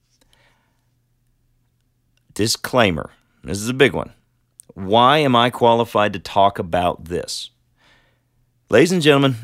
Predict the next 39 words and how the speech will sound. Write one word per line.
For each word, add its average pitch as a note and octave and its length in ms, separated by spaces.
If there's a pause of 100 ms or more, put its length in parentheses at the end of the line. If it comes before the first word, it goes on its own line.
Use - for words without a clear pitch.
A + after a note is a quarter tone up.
(140)
I D#3+ 180
have D#3 300
three B2 760
fully D3 440
herniated A2+ 560
discs F#2 480 (500)
in A2 160
the A2+ 80
locations A2+ 540
of E2+ 80
lumbar F#2+ 320
four, A#2+ 500 (180)
lumbar F2 300
five, G2+ 580 (280)
and F2+ 140
sacral G2 440
one. E2+ 260 (340)
That's - 260
L G#2+ 160
four, F#2 500
L G#2 160
five, F2 380
and D#2+ 120
S - 280
one. C#2 180 (800)
I B2 100
sustained E3 420
the B2+ 120
injury A2+ 600
at E2+ 140
nineteen G2+ 420
years F3 220
old, F#2+ 240 (960)
and - 140
I G2 80
finally F#3+ 540
had C3 180
it - 80
confirmed, G#2 760